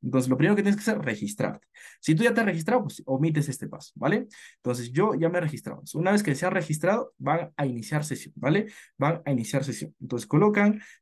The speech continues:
la, el correo y la contraseña con el cual se han registrado, ¿no? En este caso, estoy colocando mi correo y mi contraseña que yo tengo ya en Construe. Le ponen iniciar sesión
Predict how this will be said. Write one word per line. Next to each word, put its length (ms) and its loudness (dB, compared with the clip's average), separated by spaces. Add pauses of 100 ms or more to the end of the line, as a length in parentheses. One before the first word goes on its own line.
la, 240 2
el 260 0
correo 500 0
y 140 -4
la 100 -4
contraseña 560 -4
con 120 -4
el 60 -8
cual 220 4
se 120 -2
han 200 -2 (160)
registrado, 480 -2
¿no? 140 -8
En 60 -4
este 200 -4
caso, 220 2
estoy 160 -4
colocando 400 2
mi 140 2
correo 480 0 (260)
y 80 -2
mi 100 4
contraseña 600 0
que 80 -4
yo 120 -2
tengo 220 0
ya 320 2
en 160 -6
Construe. 340 -14 (140)
Le 140 -6
ponen 300 2
iniciar 500 0
sesión 460 2